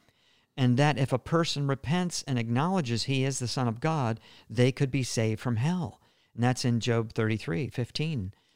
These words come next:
and so forth. So the gospel has been preached all around the world. You know,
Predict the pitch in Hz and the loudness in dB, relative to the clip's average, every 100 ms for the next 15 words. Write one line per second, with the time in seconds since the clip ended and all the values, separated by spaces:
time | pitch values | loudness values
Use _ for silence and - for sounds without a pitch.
0 | - 113 - 104 104 98 98 - 113 107 | -12 -6 -4 -4 -4 -8 -4 0 0 -2
1 | - _ _ _ 127 117 139 156 143 135 | -8 _ _ _ 0 4 4 4 2 4
2 | 156 165 180 185 196 208 127 - - - | 2 0 -4 -2 0 0 -2 -6 -10 -12
3 | - 123 160 185 175 180 180 165 170 135 | 0 4 4 4 0 0 -2 -2 0 0
4 | - - _ _ _ _ 131 107 113 | -2 -10 _ _ _ _ -6 -4 -2